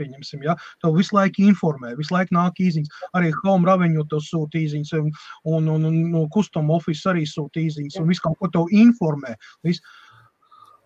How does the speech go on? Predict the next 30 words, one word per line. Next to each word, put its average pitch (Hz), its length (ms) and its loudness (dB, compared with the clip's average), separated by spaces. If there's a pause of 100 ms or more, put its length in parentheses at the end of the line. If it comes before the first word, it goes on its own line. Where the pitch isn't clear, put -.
(260)
Es - 80 2
kā, - 160 0
es 240 160 4
nezinu, 226 320 6
varbūt 220 380 6
Latvijā 233 340 2
ir 330 80 -2
šāds 165 380 2
servis, 175 480 2
es - 100 -8
tiešām 220 380 0
nezinu, 220 320 0
bet 165 100 -2 (160)
cik 233 220 -2
es 170 80 -2 (160)
skatos 220 500 -2
pēc 165 240 -4
komentāriem 160 800 0
vispār, 151 320 -2
ko 175 80 -2
te 160 160 0
diskusijām, 160 640 -2
gan 220 160 2
Facebookā, 180 540 2
gan 160 160 0 (340)
citur 180 320 -4
fórumos, 180 480 0
ja, 208 140 2 (580)
cilvēkiem 294 540 4
ir 285 80 -6